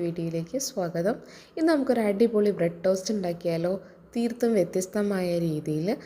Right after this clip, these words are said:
ഒരു നാടൻ ടേസ്റ്റിലൊരു ബ്രെഡ് ടോസ്റ്റ്. അതിനായിട്ട്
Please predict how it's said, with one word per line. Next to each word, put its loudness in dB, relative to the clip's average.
ഒരു -2
നാടൻ -2
ടേസ്റ്റിലൊരു -4
ബ്രെഡ് -6
ടോസ്റ്റ്. -10
അതിനായിട്ട് 0